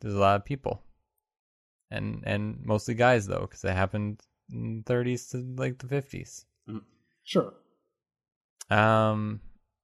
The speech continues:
Speaker 1: I, there's not too much here that's very exciting. Uh, running time. In the United States, dramas produced for hour-long time slots typically are thirty-nine to forty-two minutes in length.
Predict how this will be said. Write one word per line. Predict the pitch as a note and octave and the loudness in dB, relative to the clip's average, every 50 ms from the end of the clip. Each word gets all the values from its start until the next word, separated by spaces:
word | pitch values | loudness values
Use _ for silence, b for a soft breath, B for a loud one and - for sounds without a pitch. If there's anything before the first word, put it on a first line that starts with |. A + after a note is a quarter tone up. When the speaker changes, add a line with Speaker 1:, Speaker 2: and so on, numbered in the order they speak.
| _ _ _ _ _ _ _ _ _ _ _ _ _ _ _ _ _ _ - | _ _ _ _ _ _ _ _ _ _ _ _ _ _ _ _ _ _ -12
Speaker 1:
I, | - G#2 A2 A2+ A2+ G2 - | -8 -6 -6 -4 -6 -6 -6
there's | - A2+ A2 - - | -6 -6 -6 -2 0
not | B2 A#2+ G2 - | 0 0 0 -2
too | - - | -4 -2
much | A2 G#2 G2 - - | 0 0 0 0 0
here | - G2+ F#2+ | 0 2 2
that's | F2 F2+ F#2+ - | 2 0 0 -2
very | - G2 F#2 G2+ A2 | -4 -2 -2 -2 -4
exciting. | G2+ - - A2+ G#2 - - G2+ A2 A2 _ _ _ _ _ _ _ _ _ _ _ _ _ _ _ - - b b b b b b b b - | -6 -6 -4 -4 -4 -4 -4 -6 -8 -10 _ _ _ _ _ _ _ _ _ _ _ _ _ _ _ -20 -20 b b b b b b b b 2
Uh, | A#2+ A#2+ A#2+ A#2+ A#2+ B2 | 6 8 10 10 10 10
running | D3+ F#3 E3+ B2 | 8 6 6 6
time. | - G#2 F#2+ F2+ F2 - | 6 6 6 6 4 2
In | G#2+ | 0
the | G#2+ A#2 | 0 2
United | A#2+ A#2+ A#2 A2+ | 2 4 2 2
States, | - - C3+ C3+ B2+ - | 2 2 2 2 2 0
dramas | - A#2+ A#2 A2+ A2+ A#2 A2 - | 2 4 4 4 4 2 0 -2
produced | - A2 A2 G#2+ G2+ - - - - | -2 -2 0 0 -2 -4 -10 -16 -10
for | - - G#2 - | -4 0 2 6
hour-long | F#2+ G2 G2+ G2+ G2 G2 F#2+ F#2+ F#2+ G2 G#2+ | 6 6 6 6 6 4 4 4 2 0 -2
time | - - B2+ C3 B2+ | 0 0 0 0 2
slots | - C3 B2+ B2 - - | 2 2 2 2 0 -2
typically | - - - G2 - F#2+ F#2 - | -8 -6 -6 -4 -2 -2 -2 0
are | - F#2 F2 | -2 -2 -4
thirty-nine | - - - G2+ G2 F#2+ F#2 F#2 F2+ F#2 F2+ F2+ | -4 -2 0 0 0 2 2 2 2 2 0 -2
to | - | -4
forty-two | - - F#2 - - - - A2+ | -2 -2 0 0 -2 -2 -2 0
minutes | A#2 B2+ B2+ A#2+ - | 0 0 0 0 0
in | C3 B2+ | 0 2
length. | B2+ B2 B2 B2 D3+ - - _ | 2 2 2 2 -2 -8 -18 _